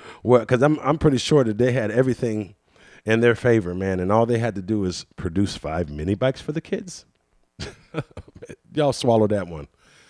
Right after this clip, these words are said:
But anyways, not too long after that, you know, the record came out, but it didn't do anything, man. You know, it didn't do anything, man. You know, needless, needless to say, that was, like,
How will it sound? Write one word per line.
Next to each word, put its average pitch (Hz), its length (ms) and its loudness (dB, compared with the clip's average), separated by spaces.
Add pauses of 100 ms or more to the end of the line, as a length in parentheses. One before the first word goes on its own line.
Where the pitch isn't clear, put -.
(640)
But 156 100 8
anyways, 123 440 4
not 170 200 6
too 151 120 0
long 127 280 0
after 101 280 -4
that, 82 260 -6
you 123 80 -2
know, 101 80 0
the 113 80 0
record 170 240 2
came 113 220 -2
out, 101 120 0
but 92 120 0
it 87 60 -2
didn't 85 180 -2
do 85 100 0
anything, 69 420 -8
man. - 120 -20 (840)
You 87 80 -12
know, 90 100 -4
it 110 40 -4
didn't 117 160 0
do 95 100 -2
anything, 85 380 -8
man. 82 200 -6
You 92 60 -8
know, 82 220 -6
needless, 95 440 -2
needless 120 360 4
to 95 80 -8
say, 98 220 -2
that 87 180 -4
was, 82 160 -4
like, 78 220 -10